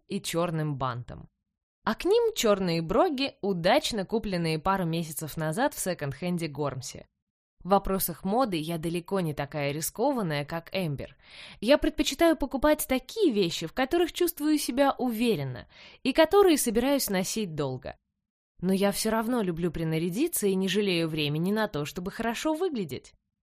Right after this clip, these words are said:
Возможно, это объясняет мою любовь к порядку. Одевшись,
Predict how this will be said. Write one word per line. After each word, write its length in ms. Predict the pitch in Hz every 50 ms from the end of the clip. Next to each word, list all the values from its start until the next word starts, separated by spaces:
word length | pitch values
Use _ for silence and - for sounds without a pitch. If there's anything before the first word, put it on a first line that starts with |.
| _ _
Возможно, 480 | - 285 320 285 349 415 440 415 381
это 220 | 370 359 349 - 330
объясняет 580 | 311 285 294 311 294 - 330 359 359 330 -
мою 220 | - 262 262 269 254
любовь 360 | 240 226 196 220 226 - -
к 100 | - -
порядку. 540 | - 190 180 165 135 120 - - - - - _ _ _ _ _ _ _ _ _ _ _ _ _
Одевшись, 720 | - 190 202 175 170 170 165 160 - - 135 - - -